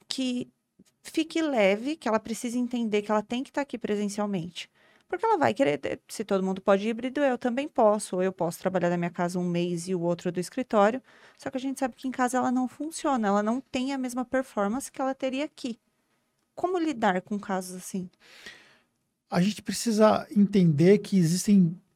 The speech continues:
Speaker 2: várias situações diferentes que elas devem ser combinadas pra se pensar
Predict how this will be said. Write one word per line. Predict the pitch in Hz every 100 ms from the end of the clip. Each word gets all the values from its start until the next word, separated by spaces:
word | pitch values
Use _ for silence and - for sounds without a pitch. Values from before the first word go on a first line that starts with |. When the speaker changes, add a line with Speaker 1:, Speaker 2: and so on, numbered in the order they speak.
| _ _ -
Speaker 2:
várias | 165 135 220 320 -
situações | - 247 - 233
diferentes | 202 185 180 165 202 196
que | -
elas | 196 185
devem | 196 196
ser | - 185
combinadas | 208 185 170 170 190 190
pra | - 202
se | - 190
pensar | - 202 175 - 190 214 277